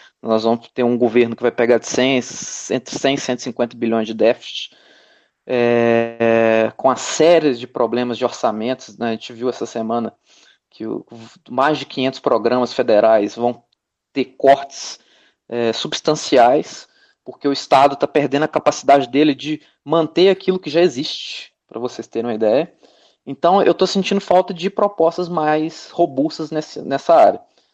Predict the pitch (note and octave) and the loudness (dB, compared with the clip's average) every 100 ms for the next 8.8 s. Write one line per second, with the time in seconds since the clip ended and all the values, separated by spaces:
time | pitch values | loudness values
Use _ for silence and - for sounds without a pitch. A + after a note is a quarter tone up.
0 | _ _ _ _ C#3 C#3 C3+ C3 F#3+ - | _ _ _ _ -4 0 2 2 0 -2
1 | F#3+ F3+ D#3+ D#3 D3+ D3+ D3+ C#3+ C3 C3 | 2 2 2 0 2 2 2 2 0 -2
2 | - C3+ F3+ F#3 C3+ B2 D#3 - C3+ - | -6 -6 -6 -6 0 2 2 -2 -10 -2
3 | C3+ A#2+ A#2 A#2 A#2+ - - A#2+ B2+ C3 | 0 0 -4 -8 -8 -8 -12 -10 -10 -2
4 | B2+ D#3+ C3+ A#2+ A2+ A2+ A#2 A#2 A2 A#2 | 0 2 0 2 2 0 -2 0 2 0
5 | D3 C3+ D#3+ B2+ - A#2 - G#2+ G#2+ - | -2 -2 -4 -4 -8 -12 -10 -8 -8 -10
6 | - _ A#2 A#2 D#3 F#3+ C3+ A#2 A2+ A2+ | -16 _ -2 2 4 4 4 4 4 0
7 | G2 A2+ - G2+ G2 G#2+ - _ - _ | -6 -10 -2 2 4 2 0 _ -20 _
8 | _ A2+ G#2+ A2+ - G#2 C#3 | _ -6 -2 -2 -2 0 0